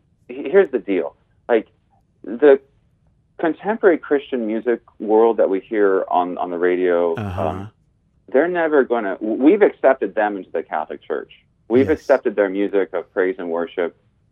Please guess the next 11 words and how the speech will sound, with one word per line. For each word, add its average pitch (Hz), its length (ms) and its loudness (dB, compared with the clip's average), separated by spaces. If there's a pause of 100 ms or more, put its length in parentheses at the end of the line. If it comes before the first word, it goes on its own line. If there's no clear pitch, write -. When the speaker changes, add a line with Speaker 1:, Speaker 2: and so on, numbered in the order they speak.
Speaker 1:
and 107 140 -4
we, 101 100 2
we 104 200 4
look 101 280 0
to 139 80 -6
them 110 220 0
as 90 140 -6
leadership. 95 540 -4 (320)
But 107 100 -4
Speaker 2:
Yeah. 104 100 -6
Speaker 1:
see, 113 200 -2